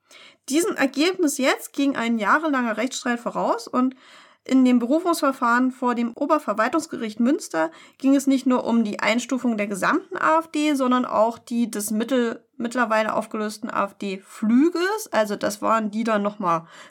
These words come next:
rechts außen in der Rechtsaußenpartei als Verdachtsfall und als gesichert extremistische Bestrebung sie-, sowie die Einordnung der Jugendorganisation Junge Alternative, kurz J A. Lassen wir uns das alle mal auf der Zunge zergehen, was das einfach für Arschlöcher sind,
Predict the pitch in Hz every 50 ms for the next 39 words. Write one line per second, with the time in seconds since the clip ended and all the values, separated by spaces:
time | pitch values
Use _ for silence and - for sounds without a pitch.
0 | _ - 214 220 214 - - - 208 208 208 208 208 220 190 - 196 185 180 175
1 | 185 185 185 - - - - 311 320 294 285 269 262 - 254 247 247 254 - -
2 | - - - - - - - _ 214 214 - 233 214 214 - 233 247 - - -
3 | - - - - - 269 254 254 262 269 - - - - - - 302 294 - -
4 | 208 233 254 247 - - 254 226 254 277 277 302 277 277 285 - 247 247 - -
5 | 240 220 240 277 277 - - 277 254 - 240 233 - 220 - - - - 226 247
6 | 277 262 294 285 277 277 262 240 233 240 - - - 247 240 220 240 214 226 -
7 | - 220 226 226 - - 220 214 220 233 220 214 220 233 - - - - - _
8 | - - 220 208 208 - 220 226 269 269 262 - - - 226 220 226 233 233 220
9 | 214 220 214 214 - 214 220 220 - 190 214 233 240 254 - - 196 190 208 190
10 | 185 185 277 - - 262 277 254 262 254 - - - 208 208 - - - 208 190
11 | 185 - - - 220 233 254 277 311 302 - _ _ _ _ _ _ _ _ _
12 | - 220 208 208 208 214 208 202 208 240 240 - - 208 214 214 202 202 - -
13 | - - - 285 302 311 311 311 302 302 - - 277 254 - 269 269 277 262 226
14 | 285 302 - - - - - - - 101 - - - 95 - - - 95 - -
15 | - 330 415 415 - - 359 349 - 339 311 320 320 320 -